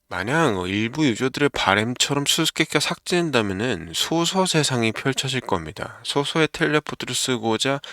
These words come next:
소설을 쓰면 하겠죠. 근데 사실 그런 것도 아닙니다. 왜냐면 디아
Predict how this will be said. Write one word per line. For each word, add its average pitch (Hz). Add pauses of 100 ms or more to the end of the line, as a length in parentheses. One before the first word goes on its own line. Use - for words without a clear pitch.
소설을 151
쓰면 143
하겠죠. 147 (680)
근데 110
사실 160
그런 98
것도 143
아닙니다. 92
왜냐면 117
디아 120